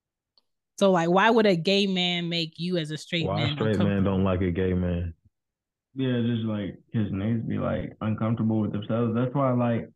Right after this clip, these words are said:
Speaker 3: yeah, that's what I say a lot. So you don't, you're not comfortable with your sex?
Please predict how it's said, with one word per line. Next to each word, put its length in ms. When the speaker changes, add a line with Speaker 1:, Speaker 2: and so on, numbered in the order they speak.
Speaker 3:
yeah, 180
that's 100
what 120
I 220
say 120
a 80
lot. 300
So 80
you 240
don't, 260
you're 80
not 220
comfortable 400
with 80
your 180
sex? 280